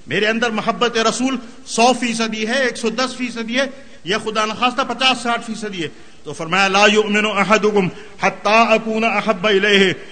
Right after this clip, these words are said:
من والدہ وولدہ والناس اجمعین۔" فرمایا تمہارا ایمان اس وقت تک کامل نہیں ہو سکتا جب تک میری محبت، محمد الرسول اللہ صلی اللہ علیہ وسلم کی محبت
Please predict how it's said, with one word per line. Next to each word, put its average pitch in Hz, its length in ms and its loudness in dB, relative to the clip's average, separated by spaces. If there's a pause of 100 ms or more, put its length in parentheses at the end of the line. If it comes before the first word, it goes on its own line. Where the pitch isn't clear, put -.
(120)
من 175 220 -2
والدہ 202 520 2 (460)
وولدہ 226 580 2
والناس 202 420 -2
اجمعین۔" 170 520 -4 (340)
فرمایا 185 300 2
تمہارا 214 300 -2
ایمان 220 360 -2
اس 226 140 -4
وقت 277 180 -2
تک 254 140 -4
کامل 233 340 0
نہیں 220 120 -2
ہو 202 100 -4
سکتا 196 420 -6 (360)
جب 180 100 -2
تک 233 200 -4
میری 277 280 -2
محبت، 220 440 -2 (400)
محمد 226 360 0
الرسول 220 380 0
اللہ 214 420 6
صلی 208 200 -2
اللہ 202 140 -2
علیہ 196 460 0 (320)
وسلم 233 360 -2
کی 226 100 -4
محبت 190 440 -2